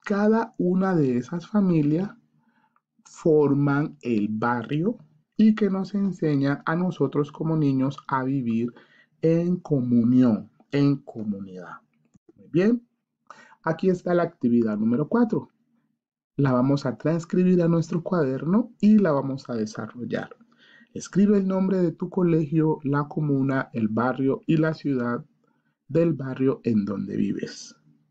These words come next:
Ujú. ¿Dónde vivimos nosotros? Entonces, escribimos colegio, cómo se llama nuestro colegio, nuestra comuna, el barrio y la ciudad.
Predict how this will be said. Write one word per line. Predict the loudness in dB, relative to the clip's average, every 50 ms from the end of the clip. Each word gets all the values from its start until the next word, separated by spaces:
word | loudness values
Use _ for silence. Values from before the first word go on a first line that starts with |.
| _ _ _ _ _ _ _ _ _ _ -20
Ujú. | -14 -4 -2 2 2 2 0 0 -10 _ _ _ _ _ _ _ _ _ _ -2
¿Dónde | 0 2 2 2 2 2
vivimos | 2 2 2 2 2 0 0
nosotros? | 0 -2 -2 -2 -2 0 0 -2 -2 -2
Entonces, | -8 -8 -6 -6 -8 -10 -10 -12 -16 -20 -20 _ -20 -20 -20 -20 -20 -20 _ -4
escribimos | -4 -4 -4 -2 0 2 4 4 2 0 -6 -14 -20 -20 _
colegio, | -20 -16 -6 -2 0 2 2 2 2 0 -2 -2 0 0 2 2 0 -2
cómo | -6 -4 -4 -2 -2
se | -2 -2
llama | 0 2 2 2 4
nuestro | 4 2 0 -2 -6 -8 -4
colegio, | -2 0 0 2 2 0 0 0 0 0 0 0 0 0
nuestra | 0 0 0 0 0 -2 -4 -6
comuna, | -4 -4 -4 -2 0 0 0 0 0 0 -2 -2 -4 -8 _
el | -2 -2 0 0
barrio | 0 -2 -2 -2 -2 -2 -2 0 -2 -2 -2 -4 0
y | 0 2 2
la | 2 0 -2 -2
ciudad. | -6 -8 -10 -10 -10 -10 -12 -14 _